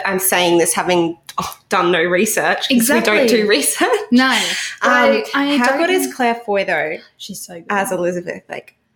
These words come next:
Speaker 1: oh.
Speaker 2: And Matt Smith is really, really good, too.
Speaker 1: Mm-hmm.
Speaker 2: And John Lithgow. And, like, everybody who's in it.
Speaker 1: Everybody's amazing.
Speaker 2: Everybody's so
Speaker 1: Um,
Speaker 2: good.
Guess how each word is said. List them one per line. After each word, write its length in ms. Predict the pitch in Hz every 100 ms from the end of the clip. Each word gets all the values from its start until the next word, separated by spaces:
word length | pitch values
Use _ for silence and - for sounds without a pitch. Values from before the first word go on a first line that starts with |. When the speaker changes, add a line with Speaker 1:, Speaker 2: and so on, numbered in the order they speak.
| _
Speaker 1:
oh. 360 | 415 415 - - -
Speaker 2:
And 160 | 226 214
Matt 160 | 196
Smith 300 | - 185 180
is 180 | 190 185
really, 220 | 180 175
really 240 | 170 - -
good, 240 | 175 180
too. 100 | -
Speaker 1:
Mm-hmm. 800 | 180 190 202 196 196 202 220 269 - _ -
Speaker 2:
And 120 | 202
John 200 | 202 185
Lithgow. 460 | 185 180 175 175 185 - _ _ _ -
And, 120 | 214
like, 160 | 208 196
everybody 440 | 208 190 185 180
who's 100 | 175
in 140 | 202 190
it. 0 |
Speaker 1:
Everybody's 460 | 185 185 180 180 185
amazing. 520 | 185 170 185 180 202
Speaker 2:
Everybody's 440 | 202 196 190 180
so 60 | 196
Speaker 1:
Um, 160 | 220 214
Speaker 2:
good. 380 | 202 180 -